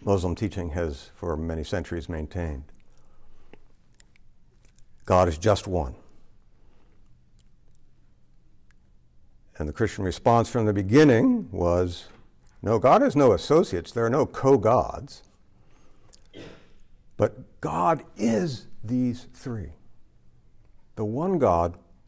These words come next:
we are, despite what you might want to think, we do believe in one God, but we believe in one God who is these three. So how can this be? This is the,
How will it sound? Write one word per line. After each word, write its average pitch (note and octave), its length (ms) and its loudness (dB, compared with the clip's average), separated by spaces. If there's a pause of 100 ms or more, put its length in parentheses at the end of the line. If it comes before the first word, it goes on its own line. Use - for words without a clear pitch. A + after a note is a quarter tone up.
we A2 120 2
are, B2 300 4 (340)
despite B2 320 2
what A#2 120 -4
you G#2+ 540 -6
might G2 180 -4
want F#2+ 160 -2
to F#2+ 60 -2
think, D#3 280 0 (220)
we A2+ 100 2
do C3 220 6
believe A#2+ 300 6
in G2+ 100 -2
one F2+ 160 -2
God, E2+ 220 0
but G#2 80 0
we G#2+ 180 0
believe A2 340 -2
in G#2+ 120 -2
one G2+ 200 -2
God F2+ 340 2
who A#2 220 -2
is A#2 280 0
these A#2+ 440 2 (380)
three. E2+ 520 -6 (360)
So G#2+ 380 6
how C#3 360 6
can A#2 340 0
this - 520 -2 (760)
be? E2 360 -12
This A2 200 -4
is B2 160 -2
the, F#2+ 240 0